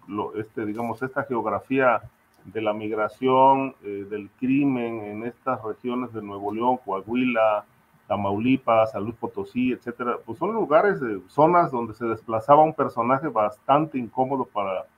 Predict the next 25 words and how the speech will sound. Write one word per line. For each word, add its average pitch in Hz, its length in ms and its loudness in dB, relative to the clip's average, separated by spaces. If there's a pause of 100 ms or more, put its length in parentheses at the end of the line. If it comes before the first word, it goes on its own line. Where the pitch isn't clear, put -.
(300)
para 104 180 0
el 101 80 -4
sistema 131 460 -2
político 113 600 -4 (580)
por 117 240 0
la 120 120 4
labor 127 400 4
que 139 100 -2
llevaba 120 380 2
a - 100 -10
cabo, 101 340 0
¿no? 120 200 -16
Se 127 160 -2
habla 143 280 8
de 107 140 -4
que - 140 -12
estaba 139 320 0
siguiendo 135 800 -2
aparentemente 120 760 -6
la 110 200 -2
ruta, 127 280 -6
una 123 520 -2 (120)
ruta 131 320 -4
de 113 120 -2
migrantes. 131 720 2